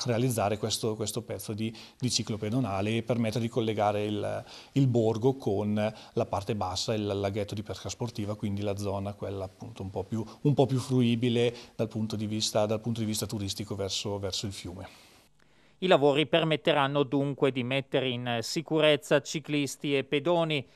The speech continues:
Speaker 2: Sentiamo in che modo.
Speaker 1: Allora, sul, sull'impalcato esistente di fatto verrà, verranno demolite le spalle, quindi i parapetti laterali verrà,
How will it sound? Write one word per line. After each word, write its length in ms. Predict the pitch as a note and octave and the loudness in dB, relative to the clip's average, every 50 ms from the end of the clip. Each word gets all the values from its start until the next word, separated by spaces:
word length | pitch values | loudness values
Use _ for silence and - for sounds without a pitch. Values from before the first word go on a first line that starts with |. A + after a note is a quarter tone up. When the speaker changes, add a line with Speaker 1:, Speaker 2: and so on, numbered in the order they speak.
| _ | _
Speaker 2:
Sentiamo 680 | _ - - F#3 F#3 E3 - - B2 G2+ F#2 F#2+ A#2 C#3 - - | _ -4 -2 -2 -2 -2 -2 -2 -4 -4 -4 -6 -8 -8 -6 -4
in 180 | F#3 E3+ E3 | -4 -2 -2
che 140 | - - F3 | -2 -2 -2
modo. 400 | E3 D#3+ A#2+ G#2 G2+ - F2+ - _ _ _ _ _ _ _ _ _ _ _ _ _ _ _ _ - - | 0 0 -2 -4 -6 -12 -16 -18 _ _ _ _ _ _ _ _ _ _ _ _ _ _ _ _ -12 -2
Speaker 1:
Allora, 300 | - D3 C#3 C3+ C3 A#2 | 2 4 6 6 4 4
sul, 480 | A#2 - - D#3 D#3 D3 D3 D3 C#3+ C3 | 2 0 2 4 4 6 8 8 8 6
sull'impalcato 580 | C3 - D#3 D#3 D#3 D3 C#3 D3 D3 C3+ C3 D3 | 6 4 0 0 2 2 2 2 2 2 2 2
esistente 440 | C#3 D3 C3+ - C3 B2 A#2+ D#3 | 0 0 0 0 0 0 0 0
di 80 | F3 F3+ | -2 0
fatto 300 | - - A2 A2+ - C3 | 0 0 0 0 -2 -2
verrà, 520 | A#2+ C3 B2 A#2 A#2+ A#2 A2+ A2 G#2+ G2+ - - - - - - | -2 0 0 0 2 2 2 2 0 0 -4 -6 -18 -16 -6 -2
verranno 320 | A#2+ B2+ B2 A#2+ B2 A#2+ | 2 2 4 2 2 0
demolite 760 | A2+ A#2 A#2 A#2 A2 G#2+ A2 G#2+ G2+ - - A2+ A2 G2+ G2+ | -2 -2 -2 -2 -2 -2 -2 -4 -4 -4 -4 -2 -2 -2 -2
le 140 | G#2 G2+ G2+ | -4 -6 -6
spalle, 340 | - - - F#2+ G2 G2+ G2+ | -8 -8 -6 -6 -4 -6 -6
quindi 220 | - G#2 G#2 G2+ | -8 -8 -8 -8
i 40 | G2+ | -6
parapetti 440 | G2+ A2 G#2+ G#2 G2+ A#2+ A2+ A2 - | -4 -4 -4 -4 -4 -4 -6 -4 -4
laterali 400 | A2+ A2 C#3+ B2 G#2+ G#2+ A2+ A#2+ | -4 -2 -2 0 0 0 0 0
verrà, 360 | B2+ B2+ B2 A2+ A2 A2 | -2 0 2 2 0 0